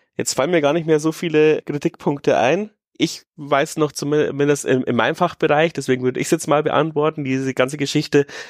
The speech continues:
Und was ist, wenn in zehn oder fünfzehn Jahren die Busse autonom fahren können? Und was mich da immer ärgert, ist, alle Studien, die zum autonomen Fahren oder sowas gehen, gehen davon aus, dass es Massentransportmittel weiterhin geben muss. Also dann fährt dich der autonome Bus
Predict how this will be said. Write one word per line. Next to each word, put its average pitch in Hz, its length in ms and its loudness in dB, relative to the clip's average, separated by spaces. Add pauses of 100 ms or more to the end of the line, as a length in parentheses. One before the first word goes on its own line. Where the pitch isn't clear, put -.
Und 127 100 -2
was 127 140 0
ist, 143 160 -2
wenn 131 100 4
in 123 120 2
zehn 139 220 4
oder 135 140 2
fünfzehn 135 560 -2
Jahren 127 460 2
die 127 120 -6
Busse - 320 0
autonom 165 480 0
fahren 160 280 0
können? 175 400 0 (560)
Und 139 320 2
was - 280 -2 (160)
mich 127 280 -4
da 170 120 4
immer 156 200 2
ärgert, 156 320 2
ist, - 360 -6
alle 185 240 2
Studien, 139 760 -2 (180)
die 127 160 -4
zum 131 220 -2
autonomen 127 500 0
Fahren 147 380 0
oder 113 360 0
sowas 143 320 -2
gehen, 143 160 -2 (400)
gehen 147 180 2
davon 156 300 0
aus, 135 280 2
dass 139 180 0
es 131 120 -6
Massentransportmittel 135 1300 -2
weiterhin 123 400 0
geben 139 260 -2
muss. 101 300 -4
Also 120 200 -6
dann 107 120 0
fährt 147 280 -2
dich 147 140 -4
der 110 200 2
autonome 127 440 -2
Bus 175 380 -2